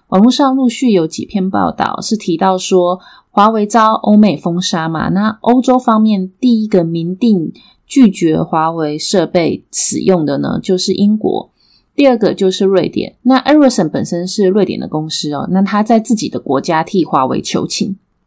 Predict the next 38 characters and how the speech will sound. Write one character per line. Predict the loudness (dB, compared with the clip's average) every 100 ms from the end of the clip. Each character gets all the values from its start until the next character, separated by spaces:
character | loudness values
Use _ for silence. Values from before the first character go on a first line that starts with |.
| _ _ _ _ _ _ -20 -14 0
那 | 2
台 | 2 2 2
湾 | 4 4
的 | 4 4
一 | 2
些 | 0 0
报 | 2 2
道 | 2 0
其 | 0
实 | 0 0
时 | 2 2
序 | 2 2
上 | 4 4
是 | 4 2
比 | 0
较 | -2 -4
混 | -4 -4
乱 | 0 0 0
的， | -2 -2 0
那 | 0 -2 -10 -8
所 | 2 4
以 |
我 | 6 4
先 | 4 2 4
根 | 6 6
据 | 4
时 | 2 2 0
序 | 0 0
跟 | 0 0 -2
大 | -4
家 | -2 -4
解 | -6 -8
释 | -4 -2
一 | -2
下， | -2 -6
说 | -4 -4 -4
这 | 0 -2
个 | 0 -6 -6